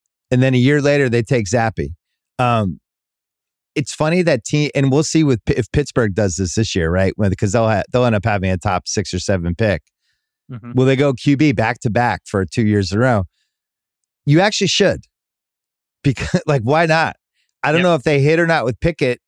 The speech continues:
Speaker 1: but if they feel like there's another awesome Q B, and this is a loaded draft, there's supposedly five Q Bs in the top twelve or fifteen, whatever it is. Why not? It's better to have two than one. I think the Pats, if Zappe plays well this week against Cleveland,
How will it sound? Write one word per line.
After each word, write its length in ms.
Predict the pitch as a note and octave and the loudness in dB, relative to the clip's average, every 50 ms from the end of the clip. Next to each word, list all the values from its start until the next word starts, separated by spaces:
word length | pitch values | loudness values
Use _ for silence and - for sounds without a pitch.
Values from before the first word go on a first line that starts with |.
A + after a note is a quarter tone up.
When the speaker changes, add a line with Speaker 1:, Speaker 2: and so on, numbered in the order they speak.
| - | -2
Speaker 1:
but 160 | - B2+ A#2+ - | -2 -2 0 0
if 200 | - C3+ A#2 - | 0 -2 0 0
they 160 | C#3 C#3+ D3+ | 0 0 0
feel 300 | - - D3+ D3+ D3+ D3 | 0 0 0 0 2 2
like 240 | C#3 C3+ B2+ A#2+ G#2 - | 2 2 2 0 0 0
there's 240 | - A#2+ A#2 G#2 F#2 | 0 0 0 0 -2
another 380 | A2+ A2+ A#2+ B2+ B2 B2 A#2+ | -2 0 2 2 2 2 2
awesome 340 | A#2 A#2+ A#2+ A#2+ - A#2+ G#2+ | 2 2 0 0 -4 -6 -8
Q 160 | - - C3 | -4 -4 -2
B, 160 | A#2 C3 C3 A#2 | 0 0 0 0
and 120 | A2 A#2 | 0 0
this 160 | A#2+ - - | -2 -4 -4
is 100 | A#2 G#2 | -4 -2
a 60 | A2+ | 0
loaded 340 | G#2 G#2 A#2 A#2+ A#2 A2 G#2 | 0 2 2 2 2 0 0
draft, 400 | E2+ - A2 G#2 A2 A2 G#2+ - | -2 -2 -2 0 0 -2 -4 -4
there's 160 | - F#2 F2+ | -6 -6 -6
supposedly 480 | - - A2+ A2+ G2 F2 G#2 G#2+ G2 F2 _ _ _ _ _ _ _ - | -4 -4 -4 -4 -2 -2 -2 -2 -2 -4 _ _ _ _ _ _ _ -4
five 280 | - B2 A2+ A2+ G#2 - | -2 -2 0 -2 -4 -2
Q 120 | - A#2 | -4 -2
Bs 280 | G2+ A2 A2 G#2+ G#2 F#2 | 0 2 2 0 0 0
in 80 | G2+ G2 | -2 -2
the 80 | F#2+ | -2
top 260 | - A2+ G#2 G2 - | -2 -2 -2 -2 -4
twelve 340 | - - A2 G#2 G2+ G2+ F#2+ F#2 | -4 -4 -2 0 0 0 0 -2
or 60 | F2+ | -4
fifteen, 440 | - - G#2 F2+ - A2 G#2 G2 F#2 | -4 -4 -6 -4 -2 -2 0 0 2
whatever 340 | F#2 F#2 G2+ A2+ A2 G#2+ F#2+ | 2 2 2 2 2 0 0
it 80 | F2 | 0
is. 320 | F#2 F2 E2+ E2+ - - - _ _ _ _ _ _ _ _ _ _ _ _ | 0 0 -2 -2 -4 -8 -18 _ _ _ _ _ _ _ _ _ _ _ _
Why 160 | - A2+ C3+ | -2 -2 0
not? 320 | C#3 C3 C#3+ D#3 B2+ B1+ - _ _ - | 0 0 0 0 -2 -4 -8 _ _ -12
It's 180 | A#2 A2+ - - | -10 -10 -6 -2
better 200 | - B2+ C#3 D3+ | 0 0 2 2
to 60 | D3+ | 2
have 100 | C#3+ A2 | 0 0
two 160 | - - D3 | 0 0 0
than 120 | C3 C3 C3 | 0 2 2
one. 200 | D3 D3 B2+ A2 _ _ _ _ - | 2 0 0 -2 _ _ _ _ -6
I 100 | - D3+ | -2 0
think 140 | D3+ F#3 F3+ - | 0 0 0 0
the 80 | F3 | -2
Pats, 480 | B2+ D3+ D#3 D#3+ E3+ - - - - - _ _ _ _ _ _ _ _ _ _ _ - | 0 0 2 2 0 -2 -4 -10 -14 -14 _ _ _ _ _ _ _ _ _ _ _ -4
if 100 | D3+ B2+ | -2 -2
Zappe 460 | G2 F#2 C3+ C#3+ D#3 F#3 - A3 E3+ | 0 0 0 0 0 0 -2 -4 -2
plays 280 | - F#3 F3 E3 C#3+ A#2+ | 0 0 0 0 0 0
well 220 | B2+ C3+ C#3+ D3 C#3 | 0 0 2 2 2
this 220 | B2+ B2 A2+ - | 0 -2 -2 -2
week 200 | B2 B2+ A2+ - | -2 -4 -4 -2
against 340 | G#2+ G#2+ A2+ A2 G2+ - - | -2 -2 -2 -2 -2 -4 -4
Cleveland, 480 | - B2 A#2+ C3 C3 D#3+ F3 F#3 F#3 | -2 0 0 0 0 0 0 -2 -2